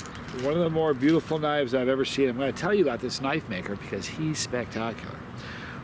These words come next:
Look at the color of this sauce. It looks like to be a very thin sauce, okay? So because of that, I was gonna use my spoon. I may not. I'm just gonna drink from the bottle, people.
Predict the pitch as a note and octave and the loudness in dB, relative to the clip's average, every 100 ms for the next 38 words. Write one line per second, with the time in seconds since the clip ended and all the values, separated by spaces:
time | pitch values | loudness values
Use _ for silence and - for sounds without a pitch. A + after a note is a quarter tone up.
0 | - C3 E3+ F3 - B2+ D3 C#3+ A2+ A2 | 0 2 2 0 0 -2 0 0 0 2
1 | A#2 A2+ A2 A2 A2+ G2+ - - - - | 0 0 0 0 0 -2 -4 -6 -6 -12
2 | - - - - - - - B2+ B2 D3 | -12 -12 -12 -12 -12 -8 -2 0 2 0
3 | - C3 C#3 A2+ G#2 B2+ C3+ B2+ C3+ C3 | 0 2 4 2 2 4 4 2 0 -2
4 | A#2 C3+ B2 G2+ - G2+ G2+ G#2+ A#2 - | -2 -2 0 -2 -4 -4 -2 -2 -2 -4
5 | - - - - - - - - - - | -10 -10 -10 -10 -10 -10 -10 -10 -8 -8
6 | - - - - - - - - - C#3 | -6 -6 -8 -8 -12 -12 -12 -8 0 2
7 | C3 E3+ E3 D#3 D#3 D3+ - - - - | 4 2 2 2 2 2 -2 -10 -12 -12
8 | - - - - - B2+ E3+ G#2+ G#2+ F#2+ | -12 -10 -10 -6 -4 0 0 0 -2 -4
9 | - C#3 B2+ A#2 C#3+ C#3+ B2 G#2+ - A#2 | -2 0 2 2 2 2 0 -2 -2 -2
10 | G2 A#2 B2+ D3+ C#3+ D3 B2+ B2+ C3 C3+ | 0 -2 0 0 2 2 0 0 0 -2